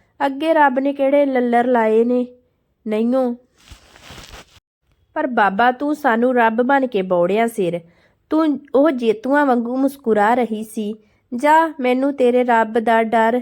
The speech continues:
ਤੇਰਾ ਕਰਜ਼ਾ ਰਿਹਾ ਸਾਡੇ।" ਪਰ ਮੰਗਤਾ ਉਹਨੂੰ ਸ਼ਰਾਫ ਦਿੰਦਾ ਹੋਇਆ ਬੁੜ ਬੁੜ ਕਰਦਾ ਬੂਹਿਓਂ ਬਾਹਰ ਹੋ ਗਿਆ।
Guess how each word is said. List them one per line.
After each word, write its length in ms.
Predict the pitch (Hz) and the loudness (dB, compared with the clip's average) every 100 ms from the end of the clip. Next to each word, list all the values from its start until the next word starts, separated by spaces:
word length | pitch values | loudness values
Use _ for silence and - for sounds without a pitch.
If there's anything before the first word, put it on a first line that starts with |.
| 247 _ _ 247 | -8 _ _ 0
ਤੇਰਾ 240 | 240 247 | 2 2
ਕਰਜ਼ਾ 440 | 247 220 202 226 220 | 0 -4 0 0 2
ਰਿਹਾ 220 | 208 220 | 2 0
ਸਾਡੇ।" 500 | 220 196 185 185 190 - _ _ _ - | 0 -2 -2 -4 -4 -8 _ _ _ -2
ਪਰ 140 | 285 294 | 0 2
ਮੰਗਤਾ 520 | 262 220 226 247 254 | 0 -2 -2 0 0
ਉਹਨੂੰ 340 | 254 254 269 | 0 -2 -4
ਸ਼ਰਾਫ 400 | 277 240 214 220 | -2 0 0 -2
ਦਿੰਦਾ 340 | 220 226 214 226 | -4 -2 0 0
ਹੋਇਆ 260 | 240 220 | 0 0
ਬੁੜ 260 | 214 262 277 | 0 0 0
ਬੁੜ 200 | 240 233 | 0 -2
ਕਰਦਾ 440 | 226 220 208 214 214 | 0 -2 -2 -2 -2
ਬੂਹਿਓਂ 500 | 208 254 269 302 254 | -2 -6 -4 -4 -2
ਬਾਹਰ 320 | 202 175 202 208 | 0 -2 -4 -4
ਹੋ 160 | 208 | -6
ਗਿਆ। 280 | 185 180 175 | -6 -8 -10